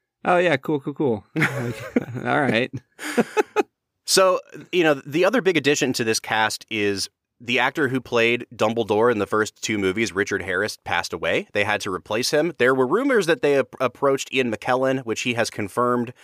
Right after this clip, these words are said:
Speaker 2: Uh, Ian McKellen said no, he didn't want to play another wizard, which is understandable. So they, they chose this British actor named Michael Gambon. And Gambindor, as he's come to be known, is, is really hated by a lot of Harry Potter fans.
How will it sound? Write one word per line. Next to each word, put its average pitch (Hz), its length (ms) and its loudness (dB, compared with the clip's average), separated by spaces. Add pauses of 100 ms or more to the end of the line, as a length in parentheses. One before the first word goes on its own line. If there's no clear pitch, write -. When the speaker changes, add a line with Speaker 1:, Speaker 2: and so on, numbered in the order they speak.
(280)
Speaker 2:
Uh, 98 160 2
Ian 120 180 2
McKellen 120 380 0
said 98 220 0
no, 117 380 2
he 104 60 -4
didn't 101 140 -2
want 104 140 -4
to - 20 -10
play 101 80 0
another 92 200 -2
wizard, 98 360 0 (240)
which 143 200 -2
is - 180 -12
understandable. 90 680 -2 (300)
So - 140 -4
they, 175 200 2
they 165 140 -4
chose 247 260 0
this 240 140 0
British 156 300 0
actor 127 240 0
named 113 180 -2
Michael 104 320 0
Gambon. 87 460 -6 (360)
And 127 320 0 (480)
Gambindor, 127 1000 0
as 104 140 -2
he's 110 200 -4 (140)
come 117 200 -2
to 101 100 -10
be 101 120 -6
known, 95 340 -2 (180)
is, 143 280 0
is 156 160 0
really 285 280 0
hated 127 420 -2
by 101 140 2
a 98 100 2
lot 104 180 0
of 101 100 -4
Harry 104 200 -2
Potter 95 320 -2
fans. 82 460 -10